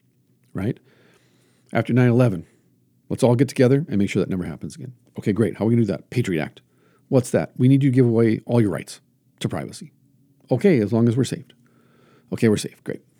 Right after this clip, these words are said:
Okay, but we have terroristic threats everywhere now. Sleeper cells all across the United States. This should sound familiar because Chris Wray just went on T V yesterday and said the exact same thing that we were told on September twelfth, two thousand one, and December thirteenth, two thousand one, and so on and so forth.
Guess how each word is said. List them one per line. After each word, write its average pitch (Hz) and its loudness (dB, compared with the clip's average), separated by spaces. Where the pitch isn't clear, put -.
Okay, - 0
but 123 2
we 120 0
have 117 -2
terroristic 139 2
threats - -2
everywhere 82 -4
now. - -20
Sleeper 131 2
cells 76 -4
all 127 -4
across 110 -4
the 85 -6
United 87 -8
States. - -16
This 120 -2
should 120 -6
sound 107 0
familiar 135 2
because 104 -4
Chris - -4
Wray 101 4
just 90 -4
went 98 -2
on 90 -2
T 95 -4
V 90 -4
yesterday 95 0
and 87 -6
said 92 -4
the 90 -2
exact 123 -4
same 165 -2
thing 127 -2
that 113 -2
we 117 -2
were 117 2
told 117 0
on 107 -4
September 110 0
twelfth, - -6
two - -4
thousand 82 -4
one, 107 -2
and 101 -2
December 113 2
thirteenth, 95 -4
two - -4
thousand 80 -8
one, 85 -4
and 123 -2
so 143 -4
on 135 -2
and 135 -4
so 123 -10
forth. - -18